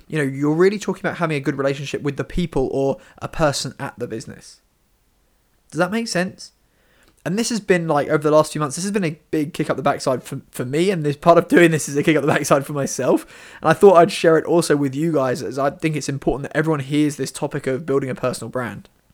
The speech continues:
Look, one of the things that I say over and over and over again, people buy from people that they know, like, and trust.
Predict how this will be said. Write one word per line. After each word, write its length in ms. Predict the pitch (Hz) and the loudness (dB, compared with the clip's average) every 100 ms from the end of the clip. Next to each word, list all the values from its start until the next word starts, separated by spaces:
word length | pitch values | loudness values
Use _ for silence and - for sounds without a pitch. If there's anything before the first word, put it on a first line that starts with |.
| _ _ _ _ _ _ | _ _ _ _ _ _
Look, 260 | 160 131 - - - - - | 0 0 -2 -18 -20 -20 0
one 160 | 175 | 2
of 80 | 202 | 2
the 60 | 190 | 0
things 160 | 170 | 0
that 60 | 151 | 0
I 40 | |
say 180 | 147 151 147 | 0 -2 2
over 240 | 151 147 | 2 2
and 80 | 139 | 2
over 160 | 135 | 0
and 80 | 131 | 0
over 220 | 127 127 | -4 -4
again, 260 | 127 117 170 - _ _ _ - | -4 -6 -10 -16 _ _ _ -8
people 560 | - 180 202 196 - _ | -4 2 4 4 0 _
buy 340 | 147 143 135 | -2 0 -2
from 180 | 131 135 | -4 -4
people 220 | 135 143 | -4 -2
that 120 | 131 - | -4 -2
they 100 | 131 | -2
know, 360 | 135 131 127 - | 0 2 2 0
like, 300 | 127 127 - | 0 -2 -4
and 120 | 123 | -8
trust. 420 | - 110 - - | -6 -6 -6 -18